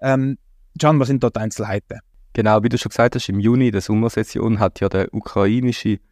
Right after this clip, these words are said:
Speaker 2: Parlamentspräsident das Bundeshaus besucht. Im Zug von dem hat das Fedpol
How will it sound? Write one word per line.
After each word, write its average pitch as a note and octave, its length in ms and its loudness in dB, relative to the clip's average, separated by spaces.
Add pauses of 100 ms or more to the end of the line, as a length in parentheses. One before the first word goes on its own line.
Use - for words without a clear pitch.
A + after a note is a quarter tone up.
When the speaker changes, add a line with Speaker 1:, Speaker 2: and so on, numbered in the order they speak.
(120)
Speaker 2:
Parlamentspräsident G#2 960 0
das - 60 -14
Bundeshaus C3+ 560 -2
besucht. - 480 -4 (360)
Im - 120 -8
Zug A#2 240 -2
von G2 140 -4
dem G2+ 260 2
hat G2 220 -2
das - 100 -14
Fedpol G#2 640 -2